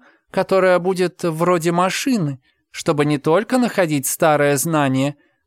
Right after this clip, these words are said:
но получать новое посредством некоторых логических операций с числами. При помощи нового знания положить конец религиозной розни – вытащить бродяг из нищеты и освободить их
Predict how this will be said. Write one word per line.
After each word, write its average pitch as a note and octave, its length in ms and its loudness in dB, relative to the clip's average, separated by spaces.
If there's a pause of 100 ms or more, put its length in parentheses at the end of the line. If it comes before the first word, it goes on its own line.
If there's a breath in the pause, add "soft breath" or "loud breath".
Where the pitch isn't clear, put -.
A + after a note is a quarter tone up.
но D#3 180 0
получать E3 600 0
новое F3+ 520 2
посредством D3+ 840 0
некоторых F3+ 580 -2
логических D3+ 760 -2
операций C#3+ 760 0
с - 100 -8
числами. C#3+ 680 -4 (600 soft breath)
При A#3 160 -4
помощи G#3 460 -2
нового F#3 440 2
знания F#3 680 -2 (340 soft breath)
положить D#3 480 0
конец E3 480 -2
религиозной E3 720 0
розни – B2+ 600 0 (380)
вытащить D#3+ 640 -2
бродяг D3 540 0
из C#3 140 -2
нищеты D3 800 -4 (360 soft breath)
и F#3 120 -6
освободить E3+ 840 0
их C4+ 200 -4